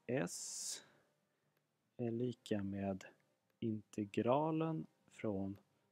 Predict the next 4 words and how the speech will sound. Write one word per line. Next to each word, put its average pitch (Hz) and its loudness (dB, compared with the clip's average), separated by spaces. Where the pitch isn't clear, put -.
noll 107 0
till 92 -6
femton 156 0
mm. 127 0